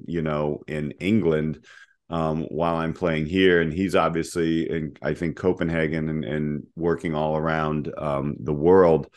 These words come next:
Um, that becomes very interesting.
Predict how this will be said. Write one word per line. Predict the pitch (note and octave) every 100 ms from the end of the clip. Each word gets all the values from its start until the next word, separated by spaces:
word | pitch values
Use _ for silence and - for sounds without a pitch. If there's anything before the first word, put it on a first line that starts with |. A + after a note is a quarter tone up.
| _ _ _ _ D#2+
Um, | D#2 D2+ D2+ -
that | G2+ A2+ C3+
becomes | G2+ - F#2 E2
very | E2 E2 D2
interesting. | F#2+ A#2 A2 - E2 C2+ C#2